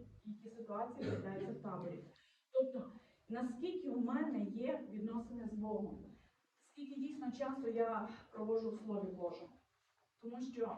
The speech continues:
ми, як координатори, ми маємо готуватися до цього. Ми маємо готуватися, тому що, ну, це є відповідальність велика.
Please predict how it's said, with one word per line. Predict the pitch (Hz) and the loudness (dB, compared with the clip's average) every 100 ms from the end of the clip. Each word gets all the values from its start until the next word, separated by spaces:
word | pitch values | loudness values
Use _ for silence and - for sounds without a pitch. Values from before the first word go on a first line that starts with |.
| 220 | -4
ми, | 226 294 | -2 0
як | 285 - | 0 -4
координатори, | 202 190 185 185 - 190 | -4 -4 -4 -4 -6 -6
ми | 196 214 | -2 0
маємо | 226 220 220 - | 0 0 0 0
готуватися | 208 208 202 196 - 180 | -2 -2 -2 -2 -6 -8
до | 175 | -10
цього. | - 175 170 - - - 208 | -12 -18 -18 -20 -20 -16 -8
Ми | 226 285 | -4 0
маємо | 294 277 - | 2 4 4
готуватися, | 226 233 262 302 294 233 | 2 0 0 -2 -4 -4
тому | - 220 240 | -2 0 0
що, | 262 269 240 202 214 - - - | -2 0 2 2 -2 -10 -12 -4
ну, | 226 190 - | 0 0 0
це | 254 | 0
є | 254 | 0
відповідальність | - - 226 254 247 240 254 - | -2 -2 0 4 4 4 0 0
велика. | 226 196 185 - - | 2 2 0 -4 -10